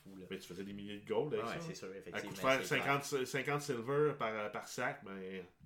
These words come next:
Speaker 1: Ok.
Speaker 2: tu finis par faire des
Speaker 1: Mais en tout cas, tu sais, dans le fond, il y a quand même, pour revenir, dans le fond, microtransactions pures, là, il y a quand même des moments où ça vaut la peine de le faire.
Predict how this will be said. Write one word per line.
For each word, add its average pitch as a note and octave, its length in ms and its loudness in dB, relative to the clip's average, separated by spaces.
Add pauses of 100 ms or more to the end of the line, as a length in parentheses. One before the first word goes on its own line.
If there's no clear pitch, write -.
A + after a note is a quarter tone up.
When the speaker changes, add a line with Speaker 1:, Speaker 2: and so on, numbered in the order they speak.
(340)
Speaker 1:
Ok. - 60 -20
Speaker 2:
tu - 100 -18
finis G2 100 -10
par F#2 120 -8
faire G#2 160 -4
des F#2+ 200 -8
Speaker 1:
Mais A#2 60 -6
en - 40 -8
tout - 80 -16
cas, F#2 60 -14
tu - 80 -20
sais, A3 80 -12
dans G#3 80 -4
le F#3 40 -8
fond, A#2+ 120 -8
il G#2+ 80 -6
y G2+ 40 -6
a - 120 -10
quand C3 240 -6 (160)
même, C3 360 -10 (160)
pour G#2 120 -18
revenir, G#2+ 580 -8
dans G2 140 -8
le F2+ 60 -12
fond, A#2 180 -14
microtransactions G2+ 800 -10
pures, G#2+ 340 -4
là, F#2+ 80 -8
il F#2 60 -10
y F2+ 80 -6
a - 20 -6
quand G#2 320 -6
même G#2 580 -10
des F#2 120 -8
moments F#2 300 -8 (200)
où F2+ 40 -14
ça D#2 160 -12
vaut F2 120 -10
la F2+ 100 -4
peine F#2 240 -10
de E2+ 80 -10
le D2 60 -10
faire. F2 380 -12